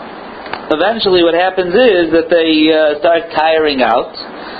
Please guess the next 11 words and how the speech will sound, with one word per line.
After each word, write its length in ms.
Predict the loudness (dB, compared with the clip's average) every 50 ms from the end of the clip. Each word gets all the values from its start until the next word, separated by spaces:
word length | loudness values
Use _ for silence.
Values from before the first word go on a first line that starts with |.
| -16 -16 -16 -16 -12 -8 -4
and 480 | -2 -2 0 0 -2 -2 -2 -2 0
they 100 | 0 0
get 220 | 2 0 0 -2 0
caught 420 | 0 0 2 2 0 -4 -6 -4 -2
by 200 | 0 0 0 0
the 80 | 0 0
one 200 | 0 0 -2 -2
who's 120 | -4 -4 -2
chasing 360 | -2 -2 -2 0 -2 -2 -2
them. 180 | 0 -2 -4 -4 -8 -12 -16 -18 -16 -16 -16 -18 -18 -18 -18 -18 -18 -18 -18 -16 -12 -6 -4 -2
However, 720 | 0 2 2 2 0 0 0 0 2 2 2 0 -2